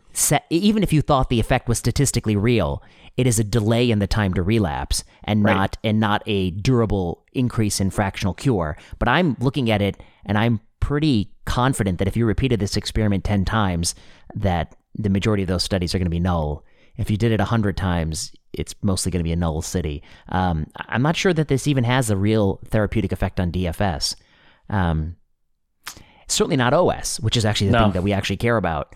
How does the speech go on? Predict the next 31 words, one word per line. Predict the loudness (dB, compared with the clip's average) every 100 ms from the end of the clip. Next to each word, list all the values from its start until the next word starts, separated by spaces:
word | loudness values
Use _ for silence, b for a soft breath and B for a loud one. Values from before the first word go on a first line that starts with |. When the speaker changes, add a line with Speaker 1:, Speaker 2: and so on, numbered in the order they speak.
| b b b -2
Speaker 1:
Um, | 0 2 0 -4 -8 _ _ _ _ _ -20 _ _ -10
it's | -4
a | 2
Speaker 2:
And | 4
then | 6
the | 6
Speaker 1:
problem. | 4 4
Speaker 2:
o-, |
the | 4
other | 6 6
argument | 4 4 4 2
that | 2
people | 0 2
are | 4
making | 4 2 2 2
is, | 2 2 0 -4 -10 _ _ -2
you | 2
know, | 4 4
the | 2
C | 2 2 4
N | 4
S | 2 2
relapse | 2 2 2 2
rates | 2 2
are | 2
lower | 4 4
with | 2 2
nelarabine. | 2 2 0 -2 -6 -8 _ _ _ _ _ -2
But | 0
again, | 2 4 4
Speaker 1:
Is | 0